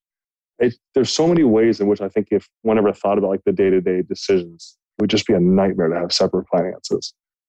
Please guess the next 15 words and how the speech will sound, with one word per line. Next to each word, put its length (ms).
And 60
then 80
the 100
other 100
thing 120
I 20
was 100
thinking 200
about, 120
which 180
I 80
think 220
is 100
another, 320
like, 240